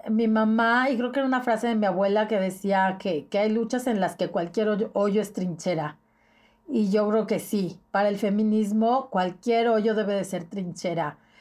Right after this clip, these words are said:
Es no irte, no es irte necesariamente peleando con el mundo, porque luego empiezas a quedarte sola cuando te vuelves así.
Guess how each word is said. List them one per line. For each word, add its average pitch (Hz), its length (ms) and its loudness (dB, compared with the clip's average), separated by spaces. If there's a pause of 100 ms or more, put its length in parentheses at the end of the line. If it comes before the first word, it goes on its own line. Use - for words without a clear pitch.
(180)
Es 214 340 2
no 247 280 4
irte, 262 480 0
no 285 260 4
es 330 200 0
irte 233 520 2
necesariamente 226 960 0
peleando 196 560 -2
con 180 180 -6
el 175 100 -6
mundo, 180 360 -2
porque 196 240 -8
luego 180 240 -2
empiezas 175 380 -6
a 165 100 -4
quedarte 156 400 -6
sola 151 440 -4 (380)
cuando 170 300 -4
te 175 100 -4
vuelves 170 380 -4
así. 254 480 0